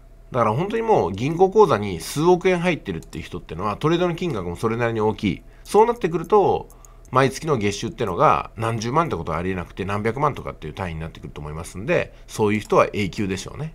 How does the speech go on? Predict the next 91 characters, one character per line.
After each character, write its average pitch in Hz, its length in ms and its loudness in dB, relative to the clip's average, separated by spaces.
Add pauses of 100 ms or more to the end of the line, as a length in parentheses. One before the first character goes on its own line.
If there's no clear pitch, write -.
(960)
も 185 120 4
し 190 100 -4
く 185 80 2
は、 151 320 6 (360)
勝 143 160 0
ち - 20 -8
越 151 140 0
し - 60 -4
た 110 100 0
金 104 180 -8
額 85 180 -6
で、 131 380 0 (220)
よ 156 120 2
し、 131 240 -6
じ 127 100 6
ゃ 123 60 8
あ 104 60 4
エ 101 80 0
フ 127 120 0
エ 123 40 2
ッ - 80 -6
ク - 80 -14
ス - 120 -16
卒 104 240 -6
業 98 120 0
し - 80 -8
て、 117 340 0 (300)
な 113 120 -4
ん - 20 -4
か 92 80 -4
別 101 220 -4
の 117 80 -4
商 120 160 2
売 85 140 0
や 85 80 -2
る 92 80 -6
か 87 140 -4
み 73 120 -10
た 71 140 -10
い 64 40 -10
な、 65 180 -12 (420)
ま 107 80 -6
あ、 - 20 -8
ス - 80 -12
テ 123 80 -2
ッ - 80 -6
プ - 80 2
ア 104 40 2
ッ - 20 0
プ - 140 -12
し - 80 -14
た 67 100 -6
り 69 60 -14
と - 100 -14
か、 - 220 -18 (440)
ど 127 100 -2
っ - 20 0
か 107 120 -2
に 90 80 -6
ス - 140 -10
ラ 107 100 4
イ 101 40 0
ド 98 100 -4
し - 80 -10
て 98 80 -6
い 85 40 -6
っ - 20 -8
た 92 120 -8
り - 80 -8
と - 80 -16
か - 120 -18
す - 120 -14
る、 92 240 -8 (220)
ま 127 100 0
あ、 - 20 0
そ 165 180 -4
う 170 40 -2
い 160 40 -2
っ 160 40 -8
た - 380 4 (280)
エ 117 80 -4
フ 131 120 0
エ 135 40 6
ッ - 80 -2
ク - 100 -14
ス 113 80 -10
の 82 120 -4
い 95 60 -6
わ 156 120 2
ゆ 170 60 2
る 104 200 -4